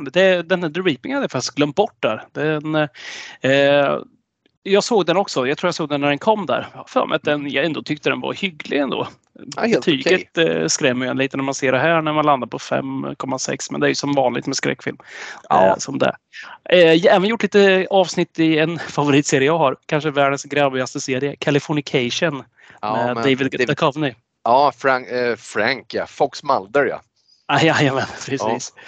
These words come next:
Speaker 2: Ja.
Speaker 1: Nej, men annars har han gjort en, en, faktiskt en av mina så här, lite så här guilty pleasure-filmer. Det är Savannens härskare,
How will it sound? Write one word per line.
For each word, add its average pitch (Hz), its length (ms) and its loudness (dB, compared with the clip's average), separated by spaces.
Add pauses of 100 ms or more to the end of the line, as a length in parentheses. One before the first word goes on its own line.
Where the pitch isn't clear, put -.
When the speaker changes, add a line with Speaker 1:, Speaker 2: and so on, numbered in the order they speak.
(260)
Speaker 2:
Ja. 165 120 -8
Speaker 1:
Nej, 180 140 4
men 220 240 -2
annars 208 400 2
har 214 80 2
han 202 120 2
gjort 180 220 -4
en, 165 320 0
en, 165 340 0
faktiskt - 320 -10
en 139 220 -14
av 143 80 -18
mina 139 320 -8
så 160 120 -2
här, 117 140 -2
lite 120 280 -8
så 131 100 -8
här 123 500 -8
guilty 135 320 -4
pleasure-filmer. 151 680 -4
Det 170 200 2
är 131 600 2
Savannens 143 560 0
härskare, 180 580 -2